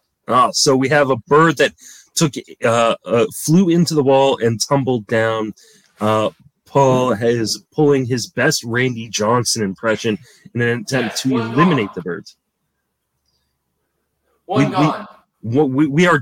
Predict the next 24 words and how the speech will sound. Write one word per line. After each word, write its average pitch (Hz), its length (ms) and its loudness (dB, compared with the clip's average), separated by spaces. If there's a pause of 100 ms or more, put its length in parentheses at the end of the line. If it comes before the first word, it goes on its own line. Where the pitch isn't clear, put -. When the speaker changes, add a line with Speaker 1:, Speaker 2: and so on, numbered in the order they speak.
Speaker 1:
down 143 380 2
one 131 200 0
bird. 107 320 -2
So, 123 220 0 (500)
uh, 113 300 2
Paul 202 260 4
is 190 140 4
up 165 240 0
one 135 480 2
nothing 139 460 0
currently 160 580 0
on 113 220 -2
the 110 80 -4
bird 110 480 0 (300)
or 120 260 0
birds, 113 520 -4
or 156 200 2
he 156 120 -2
may 160 180 0
technically 156 500 -4
be 120 240 -8
down 117 400 0
one 101 240 -6
nothing. 95 440 -8